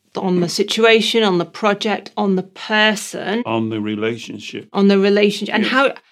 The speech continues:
Speaker 1: how do we, how do we do that reality check though, David? If we've never done it before, if we've, if we've allowed our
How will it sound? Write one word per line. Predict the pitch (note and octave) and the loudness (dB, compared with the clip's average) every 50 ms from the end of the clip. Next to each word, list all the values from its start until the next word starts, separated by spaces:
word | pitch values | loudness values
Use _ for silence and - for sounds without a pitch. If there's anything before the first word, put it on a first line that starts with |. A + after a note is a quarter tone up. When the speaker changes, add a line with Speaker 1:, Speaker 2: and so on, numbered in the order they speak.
| _ _ - | _ _ -12
Speaker 1:
how | - - C4+ C#4 C4+ | -6 -2 -2 0 2
do | D4 C#4 | 2 2
we, | C4+ C#4 B3+ - - | 2 0 0 -2 -4
how | - G#3+ A#3 C4 C#4 | -4 -4 -4 -4 -2
do | C4+ C#4 | -2 0
we | C#4 C4+ | -2 -2
do | A3 - C4 C4+ C#4 B3+ | -2 0 0 0 2 2
that | - - - | 0 0 0
reality | G3+ G#3 G#3+ A3 A3+ A#3+ A3 A3+ - G#3+ | 0 0 0 0 0 -2 -2 -4 -6 -8
check | G3 - - F#3+ - - | -8 -8 -8 -8 -8 -10
though, | - - F#3+ | -12 -12 -10
David? | - F#3+ - - G3 - - - - - - - _ - | -10 -8 -8 -8 -8 -10 -10 -12 -12 -12 -14 -10 _ -2
If | A#3 - | -2 0
we've | C4 C4 A3+ | 2 2 4
never | C4 C4 C4+ C4+ | 4 4 4 2
done | A3+ C4 C4+ B3+ A#3+ | 2 2 2 2 2
it | B3 | 0
before, | B3 A#3 G#3+ - - A#3+ A#3 G3+ - - - - - F#3 - _ _ _ _ _ _ _ _ _ _ _ _ _ _ | -2 -6 -8 -4 0 0 0 0 0 -4 -6 -6 -6 -8 -8 _ _ _ _ _ _ _ _ _ _ _ _ _ _
if | - A3 F#3 G#3 | -2 0 2 2
we've, | A#3+ A#3 A3+ A3 | 2 2 0 0
if | - - A#3 G#3 | 0 0 0 2
we've | G3 A#3 A#3 A#3 A3 A#3+ | 4 4 4 4 6 6
allowed | A#3 A3+ A3 A3 A3+ A3+ A#3 B3 A#3 A#3+ | 6 6 6 6 6 6 6 4 4 4
our | A#3 A#3 A3+ A3 G#3+ G#3+ G#3+ G#3+ G#3 G3+ | 4 6 6 6 4 4 4 4 2 0